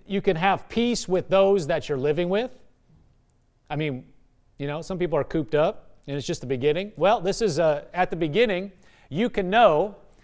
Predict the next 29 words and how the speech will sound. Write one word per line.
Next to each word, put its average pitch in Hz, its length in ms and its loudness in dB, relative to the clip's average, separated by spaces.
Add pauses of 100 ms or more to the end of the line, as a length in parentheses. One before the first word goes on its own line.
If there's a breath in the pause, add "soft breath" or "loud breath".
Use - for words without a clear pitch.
(300 soft breath)
that 196 600 6
the 170 140 0
peace 240 420 0
of 156 120 0
God 180 540 6
is 160 240 0
in 208 180 6
you 160 300 -2 (400 soft breath)
and 185 220 2
that 196 120 8
we 214 120 8
can 202 160 0
walk 202 260 8
in 190 100 0
that 190 220 -2
peace. 165 480 -4 (2000)
Amen. 160 400 -2 (1800)
You 185 100 2
can 214 100 10
have 220 180 6
peace 226 280 0
with 220 160 6
coworkers, 147 580 6
I 143 60 0
mean, 156 180 -4
even 170 240 -2
if 170 140 -6
they're 165 180 4
online. 160 520 0